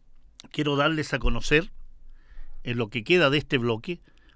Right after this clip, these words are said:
otra noticia también muy importante. Eh, una noticia,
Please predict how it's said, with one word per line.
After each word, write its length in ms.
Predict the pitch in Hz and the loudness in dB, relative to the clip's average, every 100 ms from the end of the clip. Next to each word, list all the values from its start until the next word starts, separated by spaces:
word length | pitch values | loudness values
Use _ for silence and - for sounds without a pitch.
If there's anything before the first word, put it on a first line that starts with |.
| - | -2
otra 280 | 240 233 | 0 2
noticia 480 | 208 175 208 196 208 | 2 0 -2 0 0
también 360 | 160 160 156 190 | 2 0 4 4
muy 340 | 180 226 233 | 6 4 4
importante. 640 | 196 143 127 - 98 90 - - - _ _ _ _ _ _ _ _ _ _ _ - - | 4 0 -4 -6 -10 -12 -14 -16 -18 _ _ _ _ _ _ _ _ _ _ _ -20 -10
Eh, 200 | 110 117 | -8 -4
una 220 | 151 165 | -2 0
noticia, 880 | 156 143 151 160 - 165 151 139 131 | 0 -2 -2 -4 0 4 6 6 2